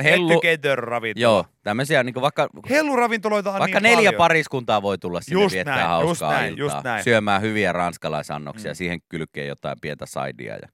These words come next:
Speaker 2: Mm.
Speaker 1: ai
Speaker 2: Mut
Speaker 1: että.
Speaker 2: pöytään ei kimpleä eikä mitään halia.
Speaker 1: Ei, ei mitään pelejä.
Speaker 2: Joo, ei,
Speaker 1: Ei,
Speaker 2: ei
Speaker 1: ei,
Speaker 2: sellaista,
Speaker 1: ei, ei.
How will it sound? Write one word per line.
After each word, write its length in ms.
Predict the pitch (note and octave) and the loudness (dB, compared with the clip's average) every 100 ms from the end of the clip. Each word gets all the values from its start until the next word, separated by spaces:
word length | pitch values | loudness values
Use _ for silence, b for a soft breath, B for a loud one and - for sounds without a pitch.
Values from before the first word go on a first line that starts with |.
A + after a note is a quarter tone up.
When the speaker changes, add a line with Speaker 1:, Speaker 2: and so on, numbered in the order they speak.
| - - | -16 -16
Speaker 2:
Mm. 60 | _ - | _ -10
Speaker 1:
ai 160 | F2 | -6
Speaker 2:
Mut 60 | D#3+ | -2
Speaker 1:
että. 80 | E3 | 0
Speaker 2:
pöytään 380 | F#3 - D3+ C#3 | 0 2 0 0
ei 260 | E3+ E3+ D#3 | -2 -2 -4
kimpleä 520 | - C#3 B2 A2+ G#2+ | -8 -10 -6 -2 0
eikä 280 | A2 G#2+ G2 | -2 -2 -6
mitään 320 | G2+ - F#2+ | -8 -8 -8
halia. 240 | G#2 F#2 F#2 | -6 -4 2
Speaker 1:
Ei, 480 | C#3+ F3+ F3+ D#3 C#3+ | 4 6 6 6 4
ei 200 | C#3 C3+ | 4 2
mitään 320 | B2 B2 G2+ | 0 0 2
pelejä. 300 | G2 F2+ D2+ | 0 -2 -4
Speaker 2:
Joo, 240 | G2+ F#2+ F#2+ | -4 -4 -2
ei, 140 | G2 | 0
Speaker 1:
Ei, 160 | G#2 F#2 | 0 -2
Speaker 2:
ei 120 | F2 | -2
Speaker 1:
ei, 60 | D#2+ | -4
Speaker 2:
sellaista, 320 | D#2 D2+ D2 | -6 -6 -8
Speaker 1:
ei, 40 | |
ei. 120 | D2 | -10